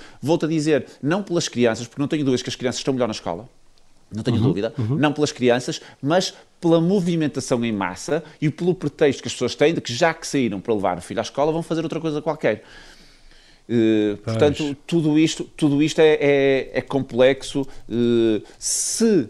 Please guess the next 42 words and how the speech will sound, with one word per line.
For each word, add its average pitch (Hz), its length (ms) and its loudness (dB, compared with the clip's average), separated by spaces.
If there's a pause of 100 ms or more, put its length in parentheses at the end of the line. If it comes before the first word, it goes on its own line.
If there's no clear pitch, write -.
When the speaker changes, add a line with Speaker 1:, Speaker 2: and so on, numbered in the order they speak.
(140)
Speaker 1:
as 123 140 -6
pessoas 123 500 0
meterem 143 320 0
a 139 40 0
mão 131 100 -2
na 123 80 -4
consciência 110 640 -4 (200)
e 104 60 -10
forem 139 280 -2
cumprindo, 117 720 -4 (180)
e 107 60 -12
forem 135 360 0
evitando 139 340 0
o 143 60 -6
contacto, 113 600 -2
usar 120 280 0
máscaras, 120 640 -4 (160)
evitar 139 480 2
as 131 100 0
horas 131 180 0
de - 40 -16
ponta, 143 280 0
nem 147 120 -2
que - 80 -16
para 143 120 0
isso 143 140 -4
tenham 147 180 -4
que - 120 -12
sair 143 240 0
um 139 80 -2
pouco 135 240 -2
mais 131 180 -4
cedo. 95 420 0 (520)
Eh, 120 340 4 (160)
se - 140 -6
as - 40 -2
pessoas 175 160 -2
forem - 200 -4
cumprindo 139 260 -2
estas 127 180 -8
regras 117 220 -2
todas, 127 460 0